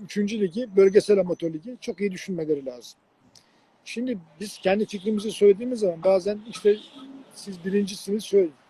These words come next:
Ya kardeşim, ne birincisi ya? Birinci, ikinci, üçüncü, beşinci bırakın. Benim malzemecim, benim masörüm, benim futbolcum, benim yöneticim,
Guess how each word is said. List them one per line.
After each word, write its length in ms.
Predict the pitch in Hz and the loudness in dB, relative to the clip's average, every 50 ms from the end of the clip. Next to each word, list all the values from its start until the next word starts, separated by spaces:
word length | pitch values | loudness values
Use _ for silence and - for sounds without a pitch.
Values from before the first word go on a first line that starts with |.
| _ - | _ -8
Ya 140 | 208 196 | -8 -8
kardeşim, 500 | 143 - 170 180 170 175 156 - - _ _ _ _ _ - - _ _ _ _ _ _ _ - _ _ _ _ _ _ _ _ _ _ _ - | -6 -6 -8 -6 -6 -6 -8 -8 -10 _ _ _ _ _ -20 -20 _ _ _ _ _ _ _ -20 _ _ _ _ _ _ _ _ _ _ _ -2
ne 120 | 190 240 214 | -2 0 0
birincisi 480 | 196 175 165 147 135 - - - - | 0 -2 -2 -4 -10 -16 -18 -16 -16
ya? 60 | 135 123 165 _ _ _ _ _ _ - | -18 -18 -18 _ _ _ _ _ _ -6
Birinci, 420 | 165 202 214 202 190 175 - 175 | -4 0 0 0 0 -2 -4 -6
ikinci, 500 | 151 - 208 - - 190 190 180 160 180 | -6 -6 -8 -14 -6 -6 -6 -6 -6 -10
üçüncü, 460 | - - - - - 185 180 170 175 156 | -12 -12 -12 -8 -6 -6 -4 -2 2 2
beşinci 420 | 170 156 - - 175 156 147 131 | 2 2 2 0 -4 -4 -2 0
bırakın. 300 | 151 175 185 - _ - _ _ _ _ _ _ - _ - | 2 0 0 0 _ -18 _ _ _ _ _ _ -12 _ 4
Benim 260 | 175 208 214 202 180 | 4 4 4 4 -2
malzemecim, 580 | 160 170 175 165 147 160 170 160 143 - 143 127 123 - | -2 -2 -2 -2 -2 -4 -4 -4 -6 -6 -8 -14 _ -6
benim 200 | 170 175 170 160 | -6 -6 -6 -6
masörüm, 420 | 160 165 147 - - 151 139 131 - _ - | -8 -8 -8 -6 -6 -6 -6 -6 -12 _ -6
benim 160 | 156 165 175 | -4 -4 -4
futbolcum, 580 | 156 - 156 - _ - 160 151 151 143 147 139 135 | -6 -8 -12 -12 _ 0 0 0 0 0 -6 -10 -6
benim 220 | 156 160 165 156 151 | -6 -6 -6 -6 -6
yöneticim, 500 | 156 160 165 160 - 139 - 156 139 | -2 -2 -2 -2 -4 -14 -14 -16 -16